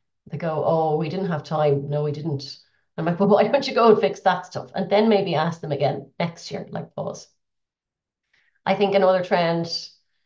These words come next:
is obviously artificial intelligence. Um,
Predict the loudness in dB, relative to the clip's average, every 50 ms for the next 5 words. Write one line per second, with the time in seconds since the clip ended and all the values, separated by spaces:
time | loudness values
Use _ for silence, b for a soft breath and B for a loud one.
0 | _ _ _ _ _ _ -4 -2 -2 0 0 0 0 -2 -2 0 0 0 0 0
1 | -2 -6 -8 -8 -6 -2 0 0 0 -2 -4 -8 -10 -8 -6 -6 -6 -4 -4 -4
2 | -4 -4 -6 -6 -8 -8 -10 -12 -18 -20 -20 -20 _ _ _ _ _ -4 -2 0
3 | 0 2 0 0 0 -2 -4 -4 -6 -8 -10